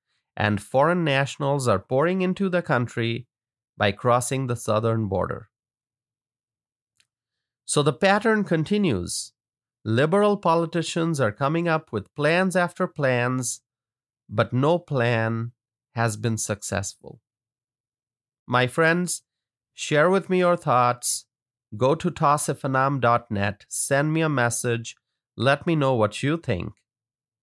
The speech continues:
Share with me your views, your thoughts, your opinions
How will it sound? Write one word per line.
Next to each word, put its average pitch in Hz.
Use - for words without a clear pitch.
Share 165
with 185
me 143
your 139
views, 127
your 127
thoughts, 110
your 127
opinions 107